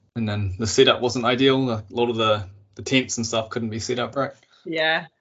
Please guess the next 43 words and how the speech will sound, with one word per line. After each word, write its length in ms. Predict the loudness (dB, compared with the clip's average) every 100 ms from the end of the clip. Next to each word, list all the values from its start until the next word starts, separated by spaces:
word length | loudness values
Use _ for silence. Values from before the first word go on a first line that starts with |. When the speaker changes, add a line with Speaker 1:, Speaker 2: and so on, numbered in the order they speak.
| _
Speaker 2:
yeah, 200 | -6 -6
we 100 | -6
definitely 320 | -12 -10 -10 -8
had 140 | -8
some 160 | -10 -8
challenges 680 | -4 -4 -4 -6 -6 -6
with 260 | -8 -8 -8 _ _ _ -10
just 200 | -8 -4
things 200 | -4 -4
that 120 | -8
could 120 | -6
blow 220 | -2 -2
away 300 | 2 0 0
easily, 280 | -4 -4 -4
all 120 | 0 0
our 240 | 0 -2
inflatable 540 | -2 -2 0 -4 -8
stuff 380 | -4 2 2 0 -8
and 400 | -8 -8 -16 -20 _ _ -12
all 200 | -8 -8
of 100 | -6
the 80 | -8
dressing, 480 | -4 -6 -6 -12 -10
the 80 |
pretty 260 | -8 -8 -8
stuff 300 | -4 -2 -2 -6
from 300 | -18 -16 -12
around 320 | -6 -4 -4
the 100 | -6
athlete 360 | -8 -8 -12 -6
village. 340 | -6 -4 -6
But, 180 | -4 -4 -6 -20 -20 -20 -10
um, 260 | -4 -4 -4 -6
it 60 |
was 160 | 0 4
actually 320 | 2 2 -2
the, 180 | -2 -6 -6
the 180 | 2 2
obstacles 600 | 2 -6 -4 -4 -4 -8
and 100 | -8
the 60 |
whole 220 | -2 -2 -2
course 680 | -2 0 -2 -6 -20 -20